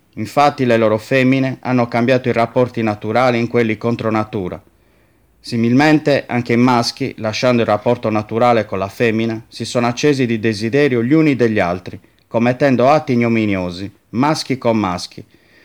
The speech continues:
ricevendo così in se stessi la retribuzione dovuta al loro traviamento. E poiché non si ritennero di dover conoscere Dio adeguatamente,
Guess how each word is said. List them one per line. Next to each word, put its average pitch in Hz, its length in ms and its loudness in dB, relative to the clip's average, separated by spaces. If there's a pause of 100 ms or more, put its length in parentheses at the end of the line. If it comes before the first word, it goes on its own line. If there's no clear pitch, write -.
(160)
ricevendo 131 540 2
così 117 260 -2
in 123 80 2
se 104 140 -4
stessi 131 600 -4
la 120 160 2
retribuzione 117 800 -2
dovuta 117 580 -4
al 107 160 -4
loro 120 260 0
traviamento. 98 760 -4 (760)
E 107 140 -10
poiché 139 400 2
non 151 140 4
si 147 140 -4
ritennero 120 840 0 (260)
di 107 160 -10
dover 113 380 0
conoscere 113 520 0
Dio 104 520 0
adeguatamente, 107 1120 -2